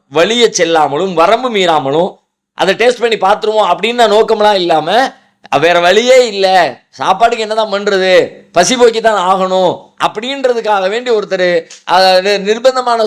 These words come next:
சூழல்ல இருந்தாருன்னா தாராளமா அவரை சாப்பிடலாம். ஆனா இந்த இடத்துல நீங்க என்ன யோசிக்கணும்?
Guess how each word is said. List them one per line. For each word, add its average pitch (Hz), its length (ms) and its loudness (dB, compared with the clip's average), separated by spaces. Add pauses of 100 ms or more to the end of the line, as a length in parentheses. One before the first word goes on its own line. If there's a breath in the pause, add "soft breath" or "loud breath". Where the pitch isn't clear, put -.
சூழல்ல 196 300 0
இருந்தாருன்னா 156 760 0 (280)
தாராளமா 170 520 0
அவரை 170 180 0
சாப்பிடலாம். 135 560 -4 (320)
ஆனா 165 560 -2
இந்த 202 280 -2
இடத்துல 220 140 -2
நீங்க 226 220 0
என்ன 220 220 0
யோசிக்கணும்? 196 580 0